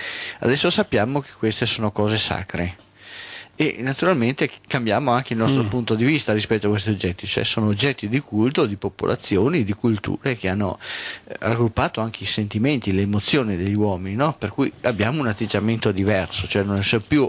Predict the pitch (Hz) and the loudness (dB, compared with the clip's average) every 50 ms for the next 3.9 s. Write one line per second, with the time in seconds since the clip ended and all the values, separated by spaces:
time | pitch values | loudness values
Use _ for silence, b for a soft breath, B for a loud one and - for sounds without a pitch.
0 | - - 120 120 113 - 139 131 127 - - 110 110 98 - 120 127 143 - - | 2 0 0 0 0 0 -2 -2 -2 -4 -4 -4 -4 -2 0 0 0 0 0 0
1 | - 110 104 110 127 165 151 98 92 - - 110 110 107 101 - B B B B | 0 2 2 2 2 0 0 -2 -2 0 0 2 2 2 0 -2 B B B B
2 | B B B B - - 120 107 - 160 160 143 117 95 95 95 98 101 101 104 | B B B B -2 -2 0 2 2 2 4 4 2 2 -2 -4 -4 -4 -2 -2
3 | 98 95 95 - 85 90 - - 95 98 - - - - 101 107 107 | -2 -2 -4 -6 -6 -6 -6 -10 -12 -12 -12 -14 -14 -16 -16 -18 -20